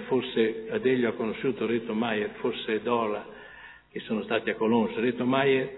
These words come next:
era tesoriere della Federazione Svizzera Francese e dal millenove, dal duemiladieci è stato tesoriere aggiunto alla divisione,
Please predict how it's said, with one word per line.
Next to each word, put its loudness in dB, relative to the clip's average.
era 2
tesoriere 4
della 2
Federazione 2
Svizzera 2
Francese 2
e 2
dal 2
millenove, 2
dal 4
duemiladieci 2
è -2
stato -2
tesoriere 2
aggiunto -2
alla 0
divisione, -2